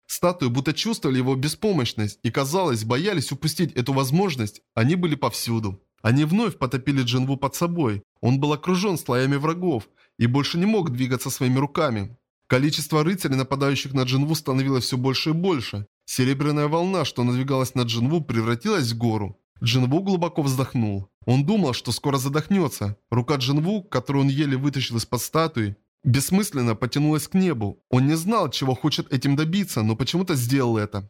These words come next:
Ситуация была отчаянной. Тем не менее, Джин Ву не сдался до самого конца.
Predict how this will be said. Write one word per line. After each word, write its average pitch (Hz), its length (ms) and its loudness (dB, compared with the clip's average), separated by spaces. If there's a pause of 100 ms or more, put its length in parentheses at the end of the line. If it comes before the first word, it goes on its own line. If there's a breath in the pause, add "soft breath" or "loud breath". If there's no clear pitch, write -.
(120)
Ситуация 147 560 0
была 156 200 2
отчаянной. 139 680 0
Тем 131 160 4
не 131 60 4
менее, 175 260 2
Джин 170 240 0
Ву 175 80 4
не 170 160 2
сдался 156 420 -2
до 127 120 -2
самого 120 320 0
конца. 110 480 -2